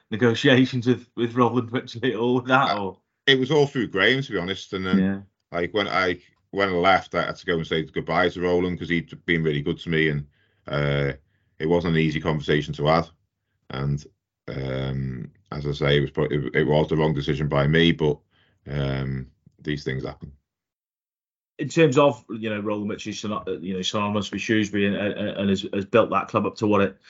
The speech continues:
Speaker 1: to what it is today. I've listened to other players, listened to Grant Holt talk about him and that, and his relationship with players and, and how he deal, how he deals with sort of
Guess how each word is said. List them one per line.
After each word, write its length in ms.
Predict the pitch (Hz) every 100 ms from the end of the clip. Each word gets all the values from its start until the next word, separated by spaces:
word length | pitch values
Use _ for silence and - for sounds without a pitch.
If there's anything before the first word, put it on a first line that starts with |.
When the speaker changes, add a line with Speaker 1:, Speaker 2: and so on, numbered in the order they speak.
| - _ _ _
Speaker 1:
to 80 | 131
what 120 | 120
it 80 | 113
is 200 | 117 110
today. 500 | 117 127 127 123 - _ _ _ _ _ - -
I've 160 | 123
listened 260 | 151 151 131
to 100 | 123
other 100 | 127
players, 220 | 127 101
listened 140 | 113
to 60 | 101
Grant 260 | 107 98 92
Holt 200 | 107 104
talk 220 | 110 101
about 240 | 95 90
him 80 | 92
and 100 | 95
that, 120 | 95
and 80 | 95
his 100 | 95
relationship 420 | 98 98 98 101
with 160 | 90 90
players 400 | 104 101 101 92
and, 180 | 92 - _ _
and 120 | - 98
how 160 | 101
he 80 | 101
deal, 440 | 98 104 101 95 -
how 260 | - 98 95 _
he 160 | 73 95
deals 340 | 104 101 98
with 120 | 92
sort 280 | - 90 90
of 80 | -